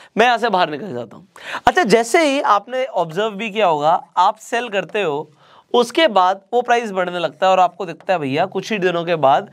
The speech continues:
वो तो एक सौ बीस रुपए पे पहुँच गया। अच्छा, जब तक आपने होल्ड किया हुआ था तब तक उसका प्राइस नहीं बढ़ा, अब प्राइस बढ़ गया।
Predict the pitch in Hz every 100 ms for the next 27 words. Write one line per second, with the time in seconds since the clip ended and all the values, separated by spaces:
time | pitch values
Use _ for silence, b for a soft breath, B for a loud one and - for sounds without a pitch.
0 | B B - 190 226 214 190 - 214 160
1 | 226 262 233 240 240 208 208 185 202 -
2 | _ B B B - 214 - - 165 196
3 | - 294 269 277 220 233 233 247 233 226
4 | 233 247 240 233 208 240 208 185 190 160
5 | 135 - _ B B B - 277 277 254
6 | 262 226 180 151 139